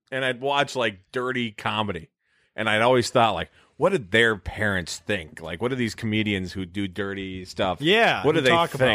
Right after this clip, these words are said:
Speaker 2: about it, right.
Speaker 1: And then I have to come home to my mom and dad <laughs> after I just told, you know, a major market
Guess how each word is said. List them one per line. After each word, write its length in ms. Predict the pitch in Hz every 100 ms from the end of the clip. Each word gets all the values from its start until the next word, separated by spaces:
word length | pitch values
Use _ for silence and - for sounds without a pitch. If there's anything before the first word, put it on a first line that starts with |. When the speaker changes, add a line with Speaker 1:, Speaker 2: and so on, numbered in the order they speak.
| 104
Speaker 2:
about 20 |
it, 120 | 98 117
right. 320 | 139 107 82 - - _ -
Speaker 1:
And 160 | 117 135
then 380 | 143 135 127 92 - _ _ _
I 100 | 156
have 160 | 185 185
to 80 | 143
come 200 | - 117
home 360 | 147 156 123 120
to 320 | - 117 110
my 180 | 110 120
mom 260 | 120 135 120
and 80 | 107 127 -
dad 420 | 101 196 - 320 - _ - - -
<laughs> 600 | 107 101 110 - 107 _
after 340 | - 156 151 139
I 100 | 135
just 240 | 131 -
told, 400 | 139 120 110 107
you 140 | 165 131
know, 260 | 95 85 - -
a 80 | 107
major 440 | 113 127 117 120
market 500 | 110 117 113 117 104